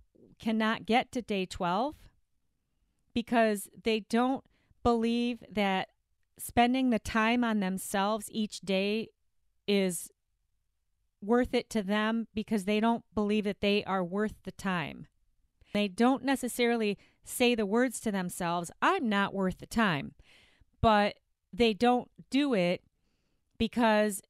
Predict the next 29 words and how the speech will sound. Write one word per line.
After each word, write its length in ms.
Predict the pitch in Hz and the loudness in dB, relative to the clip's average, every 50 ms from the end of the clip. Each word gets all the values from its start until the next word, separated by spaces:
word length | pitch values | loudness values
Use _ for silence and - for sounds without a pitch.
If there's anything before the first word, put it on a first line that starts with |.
| _ _ _ _ _ _ _ | _ _ _ _ _ _ _
they 180 | - 208 226 214 | -2 0 0 0
place 340 | - - 269 247 254 240 - | 0 0 0 0 0 0 -2
a 80 | 214 | -4
higher 460 | 202 - - 247 240 240 254 247 233 214 | -4 -2 2 2 4 4 4 2 0 0
value 640 | - 208 208 220 233 247 233 214 196 185 180 175 - | 0 0 0 0 0 -2 -2 -2 -2 -2 -2 -4 -2
on 380 | - 185 185 185 180 180 180 - - | -2 0 0 0 0 -2 -4 -6 -8
reality 640 | - 170 202 202 202 202 202 208 220 233 233 226 220 214 | -4 -2 0 0 2 2 2 2 2 0 0 -2 -2 -4
T 280 | - - 220 202 190 | -4 -4 -4 -4 -2
V 440 | 175 180 180 175 175 185 208 226 - _ _ _ _ _ _ _ _ _ _ _ _ | -2 -2 -2 0 0 -2 -2 -4 -6 _ _ _ _ _ _ _ _ _ _ _ _
or 280 | - 220 214 202 196 - | 2 2 4 4 4 2
on 220 | 139 196 190 190 | 2 0 -2 -2
surfing 440 | 185 - - 233 226 - 254 240 233 | -4 -2 0 -2 0 0 -2 -2 -2
the 80 | 226 | -2
internet 600 | 208 - 208 214 208 202 190 180 170 170 180 - - _ _ | -2 -2 -2 -2 0 0 -2 -2 0 -2 -2 -4 -6 _ _
or 240 | 190 202 196 190 180 | -2 0 0 0 0
looking 360 | 180 214 226 - 247 233 233 | 0 -2 -2 -2 -2 -4 -4
for 180 | - - 214 | -4 -6 -4
more 400 | 202 202 202 196 196 202 202 190 - _ _ _ _ _ - - | -2 0 0 0 0 0 -2 -4 -6 _ _ _ _ _ -20 -6
food 400 | - 254 240 240 233 233 226 190 - _ _ - _ _ _ _ _ _ _ _ _ _ _ _ | -2 0 2 2 2 2 0 -4 -10 _ _ -20 _ _ _ _ _ _ _ _ _ _ _ _
hacks 680 | - 220 208 202 202 214 - - - - - - - - _ _ | -2 0 2 2 2 0 -2 -6 -12 -12 -12 -12 -16 -20 _ _
that 340 | 190 196 185 180 185 156 - _ - | -4 -2 0 0 -2 -4 -6 _ -4
have 200 | 190 208 196 180 | -4 -2 -2 0
nothing 320 | 208 214 214 - 240 233 | 0 -2 0 -2 -2 -2
to 100 | 233 220 | -2 -2
do 220 | 185 208 214 208 208 | -2 -4 -4 -2 -2
with 160 | 208 190 - | -4 -4 -2
a 300 | 202 185 180 180 180 175 | -2 -2 -2 -2 -4 -6
healthy 420 | 170 160 190 208 208 - 208 196 180 | -4 -2 0 0 0 -2 -4 -6 -4
lifestyle, 840 | 175 202 240 320 - - - - 190 165 160 156 160 190 233 262 | -2 -2 -2 -2 -4 -8 -6 -4 -2 -2 0 0 0 -2 -2 -4